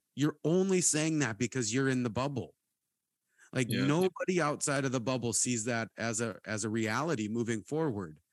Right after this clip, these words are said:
Speaker 1: Because most people, like, like Zach said, and like I saw, and like Willie saw, from the conversation on the floor of synod, everybody, we were looking at that saying,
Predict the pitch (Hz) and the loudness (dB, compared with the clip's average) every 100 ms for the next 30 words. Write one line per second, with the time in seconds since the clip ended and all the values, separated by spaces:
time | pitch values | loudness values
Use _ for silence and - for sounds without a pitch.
0 | _ _ - 123 139 104 - 113 139 185 | _ _ -4 -2 0 -2 -6 -4 0 0
1 | 185 - 123 113 123 123 123 - 110 117 | -2 -4 -4 -2 -4 -2 -4 -6 -6 -6
2 | 95 104 120 147 - - 117 135 117 113 | -8 -4 -2 -2 -4 -4 -2 -4 -4 -6
3 | 104 87 107 139 131 123 104 120 120 90 | -6 -6 -4 -2 -2 -4 -4 -6 -6 -8
4 | 87 113 156 147 123 104 87 92 101 _ | -6 -4 -2 -2 -2 -4 -8 -12 -14 _
5 | _ _ _ _ - 117 104 - 156 180 | _ _ _ _ -8 -6 -4 -4 -2 -2
6 | 156 151 156 170 131 123 - 139 123 - | 0 0 0 0 -2 -2 -2 -2 -2 -2
7 | 156 147 110 123 123 117 101 - 107 147 | -2 -2 -2 -2 0 -2 -2 -8 0 2
8 | 160 135 147 143 123 107 120 110 - 117 | 2 0 0 -2 -4 -2 -4 -4 -4 -4
9 | 104 | -4